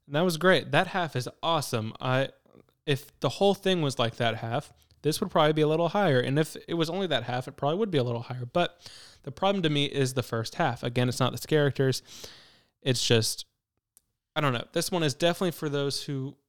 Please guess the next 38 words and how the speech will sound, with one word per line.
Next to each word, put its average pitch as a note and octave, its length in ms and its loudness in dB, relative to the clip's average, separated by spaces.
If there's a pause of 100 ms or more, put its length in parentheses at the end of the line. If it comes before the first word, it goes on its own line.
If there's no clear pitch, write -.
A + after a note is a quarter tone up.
(320)
like C#3 340 -4
the B2+ 100 -2
nostalgia A#2+ 600 -2
of A2+ 280 -6
the A#2 120 -6
old A2+ 160 -6
events A2 340 -6
and A#2+ 140 -2 (180)
who C#3 120 -4
have B2+ 220 0
been A#2+ 220 0
longtime A#2+ 680 -2
attenders A#2 520 -6
of A#2+ 140 -12
the A#2+ 80 -8
event. A#2 420 -8 (760)
Um, A#2 380 2 (160)
and C#3 100 6
even F#3 240 6
them, F#3 260 6 (420)
I C3 120 2
know B2 160 6
it's A#2+ 100 2
towards B2+ 240 2
the B2 100 -2
bottom A2+ 220 4
of A2 100 -2
a A2+ 40 -4
lot A2+ 80 0
of - 80 -6
people's - 300 -6
list, - 340 0
but B2 80 4
I A#2 80 6
think F3 340 2
it C#3 120 -4
does C3 240 4
have A#2+ 340 4